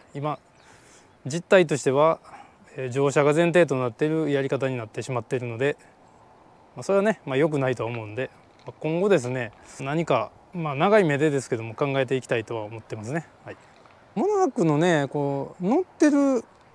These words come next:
このレールを短くしたりとかですね、そういう取り組みっていうのはね、まあ、こう、園内道敷設とかですね、そういうことやって、やってきたんで、危険性ってね、へ-、かなり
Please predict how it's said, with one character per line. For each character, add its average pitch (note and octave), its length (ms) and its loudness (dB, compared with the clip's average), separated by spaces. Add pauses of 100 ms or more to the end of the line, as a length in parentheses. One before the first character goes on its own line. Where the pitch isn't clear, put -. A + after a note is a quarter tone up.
(240)
こ G3+ 120 -2
の F3 80 0
レ D#4 240 6
ー A3+ 40 4
ル E3 100 4
を - 20 2
短 F3+ 360 2
く F3+ 120 2
し - 80 -2
た D#3+ 100 6
り C3+ 80 4
と A#2+ 140 -8
か A#2 100 -2
で A2+ 100 -6
す A2+ 100 -14
ね、 A#2+ 280 -6
そ E4+ 300 -2
う E4+ 40 0
い E4 120 2
う C4+ 40 -2
取 E3+ 200 2
り D3+ 40 0
組 E3 140 2
み E3+ 60 2
っ - 20 -8
て D#3 100 -4
い C3+ 40 0
う - 20 -2
の A#2+ 60 -4
は A#2 80 -4
ね、 C#3 120 -4
ま C3+ 140 -2
あ、 B2+ 40 -4
こ D3 300 0
う、 - 80 -4
園 D#3+ 100 2
内 D#3 180 2
道 B2 100 -2
敷 A#2 100 -8
設 B2+ 200 -6
と C3+ 100 -6
か A2+ 80 -6
で G#2+ 80 -10
す - 80 -14
ね、 D#3+ 160 -6 (260)
そ - 120 -4
う - 20 2
い - 20 2
う F3 40 0
こ F3 60 4
と D3 60 6
や F#3 80 8
っ E3+ 40 -2
て、 - 240 -10 (880)
や C#3+ 140 0
っ - 20 -8
て C#3+ 340 2
き - 60 -10
た C3+ 120 -2
ん A#2 200 -8
で、 C3+ 220 -2 (880)
危 A#3 100 -12
険 B3+ 280 0
性 A#3+ 160 8
っ G#3+ 40 6
て D3+ 120 -2
ね、 D3 300 -2
へ-、 F3 100 0 (120)
か - 120 -6
な F3+ 140 0
り C#3 260 0